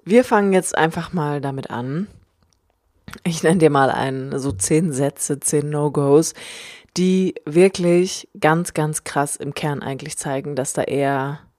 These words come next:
Bindungstrauma am Werk ist und nicht verarbeitete Bindungserlebnisse aus der Kindheit, anstatt wirklich ein realistischer Blick und ein erwachsenes Dasein mit Beziehung selbst.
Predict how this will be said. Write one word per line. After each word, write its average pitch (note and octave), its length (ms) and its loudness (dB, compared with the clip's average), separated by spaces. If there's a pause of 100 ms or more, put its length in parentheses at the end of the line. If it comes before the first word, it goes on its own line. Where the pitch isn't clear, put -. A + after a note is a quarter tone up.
(220)
Bindungstrauma E3 840 2
am C3+ 140 -4
Werk C3 360 -2
ist F3 340 -4 (440)
und D#3+ 560 -2
nicht E3 320 -2
verarbeitete D3+ 600 0
Bindungserlebnisse D#3 960 -2
aus D3 120 -4
der - 100 -6
Kindheit, D3+ 580 -4
anstatt C#3 340 -4
wirklich D3 460 -2 (400)
ein D#3 120 -2
realistischer D3+ 640 0
Blick D3 500 0
und C#3+ 220 -4
ein B2 200 -4
erwachsenes C3 760 -4
Dasein C3 500 -2
mit C#3 180 -8
Beziehung B2 460 -6
selbst. - 460 -12